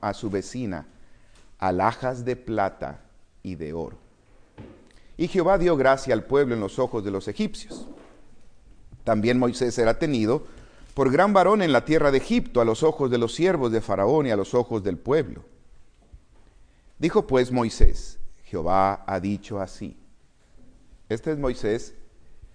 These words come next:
delante de Faraón. Hermano Dante, si nos ayuda a sentarse de este lado acá con los chicos, acá enfrente, en la segunda banca, se lo voy a agradecer. Dice versículo cuatro:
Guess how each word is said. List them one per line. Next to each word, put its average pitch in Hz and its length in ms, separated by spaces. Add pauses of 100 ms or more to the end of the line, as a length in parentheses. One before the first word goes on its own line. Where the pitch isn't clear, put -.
(600)
delante 107 640
de 98 140
Faraón. 87 600 (1800)
Hermano 123 380
Dante, 110 300
si - 120
nos 101 240
ayuda 123 240
a 117 40
sentarse 123 480
de 120 80
este 123 200
lado 120 260
acá 117 200
con 110 160
los 107 100
chicos, - 520 (340)
acá 95 240
enfrente, 104 560 (340)
en 90 80
la 82 80
segunda 95 400
banca, 90 300
se - 140
lo 82 80
voy 85 120
a 90 60
agradecer. 82 500 (1120)
Dice 202 340
versículo 131 560
cuatro: 117 540